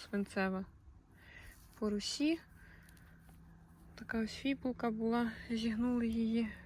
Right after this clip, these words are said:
в кільце. Отак от, можливо, носили як амулетик, не знаю, вона в них ще того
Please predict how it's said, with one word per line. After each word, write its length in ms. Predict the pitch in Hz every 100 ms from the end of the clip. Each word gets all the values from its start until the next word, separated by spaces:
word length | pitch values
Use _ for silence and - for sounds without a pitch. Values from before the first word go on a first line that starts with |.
| - -
в 40 |
кільце. 640 | - 226 220 - 233 226 220 - - - - - - - - - - - -
Отак 380 | 233 214 - 214 -
от, 80 | 214 -
можливо, 400 | 220 214 226 226
носили 400 | 220 - 233 226
як 180 | 214 -
амулетик, 520 | 208 214 214 202 -
не 120 | 208
знаю, 200 | 202 202
вона 120 | 196
в 40 | 196
них 140 | 202 - - - - - -
ще 180 | - 208
того 280 | 240 233